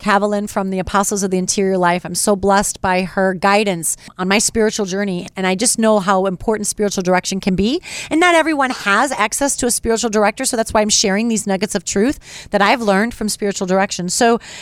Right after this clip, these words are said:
today, I want to share about a time that I was really struggling with control. And I, again, very typical things for, for us in spiritual direction to talk about. This is what I said to my spiritual director. I remember saying,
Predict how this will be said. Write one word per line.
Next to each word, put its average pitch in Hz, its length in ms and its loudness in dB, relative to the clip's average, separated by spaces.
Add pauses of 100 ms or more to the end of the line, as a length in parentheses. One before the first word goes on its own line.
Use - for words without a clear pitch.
(180)
today, 277 680 4
I 220 80 -6
want 226 440 -4
to - 40 -10
share 254 380 4
about 220 240 2
a 220 60 -2
time 226 500 -4 (460)
that 240 120 0
I 240 180 6
was 226 380 0
really 311 460 2
struggling 226 880 0
with 190 460 2
control. 196 680 0 (140)
And 185 100 -6
I, 180 220 -2
again, 175 400 -4
very 277 260 2
typical 269 380 -2
things 220 340 -2
for, 180 60 -10
for 196 160 -2
us 196 160 -2
in 190 40 -8
spiritual 190 380 -4
direction 185 380 0
to 170 80 -8
talk 202 200 -2
about. 175 220 0 (540)
This 311 180 2
is - 60 -2
what 453 100 -2
I 403 60 2
said 233 320 0
to 226 60 -4
my 208 100 -2
spiritual 208 360 -4
director. 180 320 -4
I - 40 -4
remember 214 260 -2
saying, 196 300 0